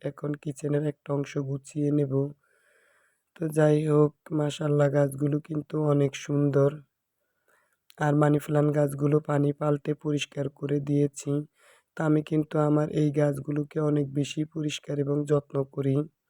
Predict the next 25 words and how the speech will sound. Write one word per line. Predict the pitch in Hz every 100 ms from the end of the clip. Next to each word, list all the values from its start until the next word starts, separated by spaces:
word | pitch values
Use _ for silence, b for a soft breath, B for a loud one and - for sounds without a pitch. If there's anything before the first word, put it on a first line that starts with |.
| _ _ _ _ _
পরিষ্কার | 160 151 - 156 143
রাখলে | 143 - 156
গাছের | 147 139 156
গ্রোথ | 143 143 147 -
অনেক | 147 147
বেশি | 139 139 156
সুন্দর | 143 143 143 147 143
হয়। | 139 143 151 b b b b b
তো | - 156
কিচেনের | 165 - 156 156
এই | 180 156
অংশটা | 147 143 151 147 156
আমার | 147 147 147
খালি। | - 143 143 143 156
তো | 170 147
ডাইনিং | 143 143 143
টেবিলে | 143 147 147 147
যে | 143 151
ছোট্ট | - 151 - -
একটা | 151 160
টেবিল | 151 147 143 147
ছিল | - 151 147 143
সেটা | 147 151 143 156
আমি | 147 147 151 b b b b b _
এখানে | 143 - 147